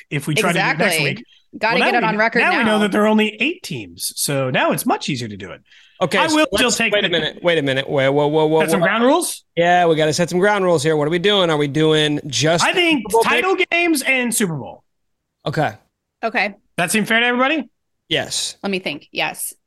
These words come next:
Speaker 1: All right,
Speaker 2: Um,
Speaker 1: I'll, should I give them all at once, or do you wanna do A F C then N F C?
Speaker 2: A F C, N F C.
Speaker 1: All right, let's start with the N F C 'cause that's not the one the Chiefs play in.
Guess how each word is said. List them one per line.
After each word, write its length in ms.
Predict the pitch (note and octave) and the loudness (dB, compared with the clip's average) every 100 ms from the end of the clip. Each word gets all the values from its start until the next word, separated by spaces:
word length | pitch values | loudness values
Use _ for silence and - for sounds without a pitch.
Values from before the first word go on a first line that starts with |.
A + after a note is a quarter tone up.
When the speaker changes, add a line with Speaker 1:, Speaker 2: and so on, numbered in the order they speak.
| _ _ _ | _ _ _
Speaker 1:
All 80 | G3+ | -6
right, 200 | F#3+ F#3 | -4 0
Speaker 2:
Um, 140 | B3+ | 0
Speaker 1:
I'll, 140 | B3+ - _ | -2 -12 _
should 160 | D#3 A#3 | -2 0
I 60 | A3+ | 0
give 120 | B3 | 2
them 100 | A3 | 4
all 200 | C#4+ D#4 | 4 4
at 80 | D4 | 2
once, 260 | D#4+ - | 2 2
or 60 | D4 | -2
do 60 | |
you 60 | C4 | 0
wanna 140 | B3+ | 0
do 140 | A#3+ A#3+ | 0 2
A 140 | B3+ | 0
F 80 | B3+ | 0
C 160 | C4+ B3+ | -4 -2
then 140 | A3+ | 0
N 120 | G3 | 0
F 140 | D#3 B2+ | -2 -6
C? 300 | A#2+ E2+ _ _ _ _ _ _ _ _ _ _ _ _ - | -10 -14 _ _ _ _ _ _ _ _ _ _ _ _ -2
Speaker 2:
A 100 | B3 | -2
F 80 | B3 | -2
C, 260 | - A#3+ G3 | -2 0 0
N 80 | F3 | -2
F 80 | |
C. 320 | - - - - _ _ _ | -8 -14 -16 -20 _ _ _
Speaker 1:
All 60 | C#3 | -8
right, 100 | C3+ | -4
let's 160 | A3+ C4+ | -2 0
start 160 | E4 | 2
with 80 | D#4 | 2
the 100 | C4 | 2
N 60 | A#3+ | 0
F 60 | G#3 | 0
C 180 | G#3+ | -2
'cause 160 | G3+ F3+ | -2 -2
that's 220 | F#3+ F#3 | -2 -2
not 80 | F#3 | -4
the 60 | D#3 | -2
one 100 | D#3 | -2
the 60 | |
Chiefs 220 | D3 C#3+ - | -4 -6 -10
play 320 | _ G#2+ | _ -16
in. 60 | D#2+ | -16